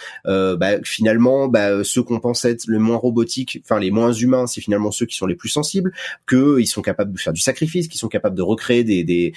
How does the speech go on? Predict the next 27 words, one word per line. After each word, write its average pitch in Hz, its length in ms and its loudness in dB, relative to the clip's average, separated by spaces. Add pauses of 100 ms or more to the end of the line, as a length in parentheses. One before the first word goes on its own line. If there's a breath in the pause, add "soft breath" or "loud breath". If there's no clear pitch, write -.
(140 loud breath)
des 110 80 0
constructions 123 520 0
humaines, 139 240 2
parce - 140 -2
qu'en 98 140 -6
fait, 127 240 2 (260 loud breath)
étant 139 300 2
immortels, 123 560 2
ils 98 160 -4
essayent 127 400 2 (180)
d'accéder 110 400 0
à 104 60 2
l'humanité 95 500 0
en 87 120 0
perdant 113 360 -2
tout - 140 -8
ça 113 200 0
et 101 60 0
en 82 80 -2
se 95 140 -8
suicidant 104 480 -2
en 95 140 0
boucle, 101 300 -6
et 80 60 -6
cetera, 92 340 -6
et 101 60 -6
cetera. 117 380 -6